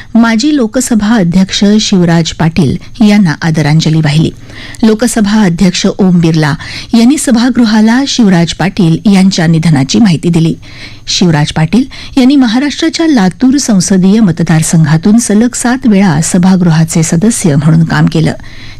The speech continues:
त्यांच्या कार्यकाळात उत्कृष्ट संसदपटू पुरस्कारांची सुरुवात झाल्याचं ते म्हणाले.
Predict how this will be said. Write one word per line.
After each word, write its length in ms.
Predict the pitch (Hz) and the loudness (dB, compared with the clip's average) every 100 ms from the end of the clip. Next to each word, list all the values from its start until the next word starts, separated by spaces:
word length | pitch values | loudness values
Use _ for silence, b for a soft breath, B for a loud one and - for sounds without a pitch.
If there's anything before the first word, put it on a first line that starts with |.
| - | -2
त्यांच्या 280 | 185 156 | 0 0
कार्यकाळात 580 | 165 175 220 233 190 143 - B B B | 0 0 0 2 0 0 -4 B B B
उत्कृष्ट 500 | 254 - 294 294 - | -2 0 -2 -2 0
संसदपटू 920 | 320 302 226 185 - 254 - 165 - | -2 0 0 0 0 -4 -4 -2 0
पुरस्कारांची 800 | 196 202 160 156 175 151 156 214 | 0 0 0 0 0 0 0 0
सुरुवात 380 | 233 190 147 143 | 0 0 0 -2
झाल्याचं 380 | - 151 139 - | -2 -2 -2 -2
ते 140 | 190 180 | 0 0
म्हणाले. 380 | 143 151 147 | 0 0 -2